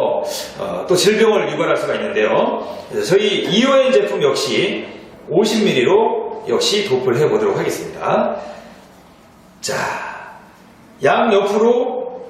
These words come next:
어, 세 거나 그래도 안쪽으로 흡수할 수 있도록 흡수력이 아주 좋습니다.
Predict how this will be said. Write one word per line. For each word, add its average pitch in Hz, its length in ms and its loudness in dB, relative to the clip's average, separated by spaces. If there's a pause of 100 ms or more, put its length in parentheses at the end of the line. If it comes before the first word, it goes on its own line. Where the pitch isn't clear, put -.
(120)
어, 110 260 2
세 254 220 4
거나 - 640 0
그래도 - 760 2
안쪽으로 240 600 0
흡수할 - 480 0
수 - 160 0
있도록 - 680 2
흡수력이 262 540 0
아주 - 220 0
좋습니다. - 580 -4